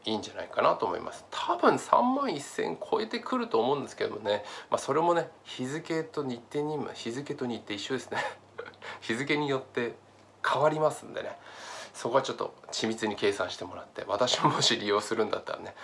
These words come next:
多分計算っていうかね、あの、高い日を狙って、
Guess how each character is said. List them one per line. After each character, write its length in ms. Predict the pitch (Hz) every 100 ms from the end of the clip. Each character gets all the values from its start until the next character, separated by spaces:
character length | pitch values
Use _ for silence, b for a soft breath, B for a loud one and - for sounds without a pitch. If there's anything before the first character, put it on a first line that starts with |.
| B -
多 100 | 127
分 140 | 90
計 160 | - 110
算 240 | - 98
っ 40 | 95
て 80 |
い 40 | 95
う 20 |
か 80 | -
ね、 140 | - - B B
あ 140 | - -
の、 280 | - - -
高 200 | - 131
い 20 | 127
日 180 | -
を 80 | 127
狙 240 | 92 98 95
っ 60 |
て、 380 | - 117 117 -